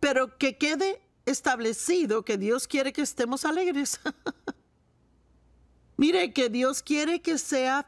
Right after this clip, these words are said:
feliz, pero debe hacerse responsable por la felicidad.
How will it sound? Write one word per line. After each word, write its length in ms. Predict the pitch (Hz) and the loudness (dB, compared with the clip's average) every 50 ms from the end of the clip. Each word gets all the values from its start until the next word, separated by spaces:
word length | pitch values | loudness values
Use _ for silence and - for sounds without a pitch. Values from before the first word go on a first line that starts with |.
| _ | _
feliz, 580 | - 370 349 359 330 - - - - - - - _ _ | -2 0 2 2 0 0 -2 -4 -4 -6 -8 -12 _ _
pero 240 | _ 302 311 285 277 | _ 0 2 2 0
debe 480 | 240 208 226 262 262 269 269 262 277 302 | 0 2 2 2 2 2 2 0 0 -2
hacerse 400 | 302 269 - 254 233 - 285 269 | -2 0 -2 -2 0 0 -2 0
responsable 840 | 269 269 - - 294 285 - 285 247 233 240 247 262 285 294 - - _ _ _ _ _ _ _ _ _ _ _ | -2 -2 -2 -4 -4 -2 0 0 0 0 0 0 0 0 -2 -4 -10 _ _ _ _ _ _ _ _ _ _ _
por 160 | - 277 262 | 0 2 4
la 120 | 254 262 262 | 4 2 2
felicidad. 540 | - 277 262 269 - - 311 277 370 427 | 2 0 0 0 0 -2 -2 0 0 -2